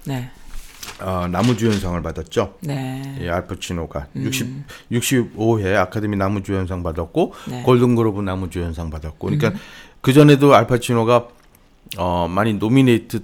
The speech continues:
Speaker 2: 됐었는데
Speaker 1: 네.
Speaker 2: 이 영화로 해갖고 한 방에 그냥 딱 날려버렸죠.
Speaker 1: 음, 그렇죠.
Speaker 2: 그래서 이-, 예, 그래서 이제 이게 천구백구십이 년도에 발표된 작품인데
Speaker 1: 음흠.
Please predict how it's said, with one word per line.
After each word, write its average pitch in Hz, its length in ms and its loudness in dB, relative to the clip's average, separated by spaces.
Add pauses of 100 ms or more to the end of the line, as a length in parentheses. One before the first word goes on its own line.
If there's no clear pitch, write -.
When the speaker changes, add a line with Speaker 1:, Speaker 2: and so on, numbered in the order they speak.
(120)
Speaker 2:
됐었는데 92 840 -4
Speaker 1:
네. 143 340 -10 (240)
Speaker 2:
이 120 200 0
영화로 104 400 2
해갖고 90 300 -6
한 151 200 -4
방에 120 200 -2
그냥 90 240 -8
딱 123 200 0
날려버렸죠. 90 680 -6
Speaker 1:
음, 151 240 -12
그렇죠. 117 260 -6
Speaker 2:
그래서 110 140 -2
이-, 101 80 -8 (100)
예, 104 200 -2
그래서 104 200 -4 (120)
이제 - 20 -2
이게 104 260 2 (240)
천구백구십이 139 680 -2
년도에 104 880 2 (320)
발표된 92 380 -8
작품인데 87 640 -4
Speaker 1:
음흠. 175 220 -6